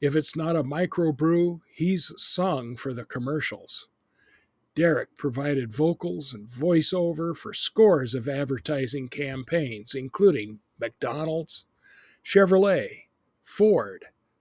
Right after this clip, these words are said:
Coca-Cola, and Kellogg's. Derek has been writing songs for over forty years, beginning with writing for his live performances. He later moved to studio recording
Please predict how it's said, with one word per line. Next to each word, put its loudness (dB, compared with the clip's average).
Coca-Cola, 2
and -6
Kellogg's. -4
Derek 6
has 0
been -6
writing -2
songs -6
for -2
over -2
forty -2
years, -8
beginning 8
with -6
writing 2
for -4
his -4
live -2
performances. -8
He 2
later 4
moved 0
to -6
studio -2
recording -6